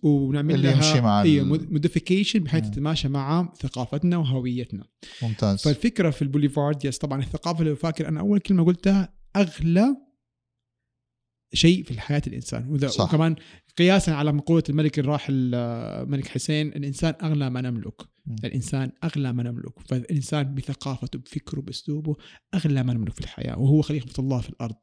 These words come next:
Speaker 1: إذا ما أدري شفت الفلسفة حقت اليوم، البوست على الإنستغرام.
Speaker 2: <laughs> لسه.
Speaker 1: بس إنه الإنسان خليفة الله في الأرض. آه، فهو أغلى ما نملك فعلًا. فكيف إحنا نضع الثقافة،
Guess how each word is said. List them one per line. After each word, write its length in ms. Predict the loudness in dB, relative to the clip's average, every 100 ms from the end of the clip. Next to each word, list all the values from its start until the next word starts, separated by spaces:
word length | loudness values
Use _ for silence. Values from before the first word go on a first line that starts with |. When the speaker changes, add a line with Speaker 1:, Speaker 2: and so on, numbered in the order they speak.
| -20 _ _ -8
Speaker 1:
إذا 140 | -6 -4
ما 80 |
أدري 160 | -6 -6
شفت 180 | -10 -10
الفلسفة 340 | -8 -6 -4
حقت 220 | -4 -4
اليوم، 240 | -6 -6 -8
البوست 340 | -10 -10 -8
على 80 | -10
الإنستغرام. 420 | -8 -2 0 2
Speaker 2:
<laughs> 60 | 4
لسه. 580 | 4 4 4 4 4 6
Speaker 1:
بس 300 | 6 6 4
إنه 400 | 2 4 6 4
الإنسان 340 | 4 0 0 -2
خليفة 200 | -2 -6
الله 160 | -6 -6
في 100 | -8
الأرض. 220 | -10 -10 -12 -20 -20 -20 -20 -20 -20 -4
آه، 760 | 2 2 2 0 -2 -4 -8 -14 -20 _ 0
فهو 480 | 4 6 4 2 -4 _ _ _ _ -2
أغلى 260 | 2 2
ما 100 | 0
نملك 280 | -2 -2 -4
فعلًا. 320 | -4 -6 -6 -12 _ _ -20 _
فكيف 380 | _ 0 4 2
إحنا 260 | 6 6 6
نضع 400 | 6 4 2 0 _ _ -8
الثقافة، 680 | -4 -4 0 0 2 -2